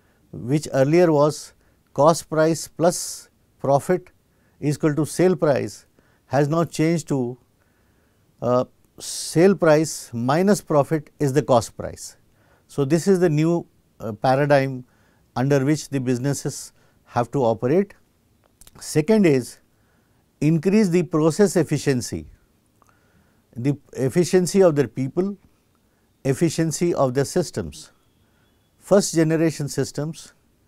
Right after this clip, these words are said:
and second generation people cannot ensure third generation results. So if businesses have to be competitive, if nations have to be competitive,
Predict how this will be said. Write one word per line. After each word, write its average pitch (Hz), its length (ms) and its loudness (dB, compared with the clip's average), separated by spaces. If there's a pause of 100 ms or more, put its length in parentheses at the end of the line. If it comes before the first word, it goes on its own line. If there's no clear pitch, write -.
(180)
and 131 200 -6
second 156 320 -4
generation 131 580 -4
people 120 480 -8 (520)
cannot 139 340 -2 (160)
ensure 120 480 -4
third 123 400 -4
generation 110 560 -6
results. 98 560 -8 (600)
So 160 420 0 (880)
if - 480 0 (580)
businesses 175 480 0
have 175 200 2
to 160 80 -2
be 143 100 -4
competitive, 117 720 -8 (380)
if - 220 -8
nations 147 480 0
have 160 200 0
to 147 60 -2
be 127 140 -4
competitive, 107 720 -8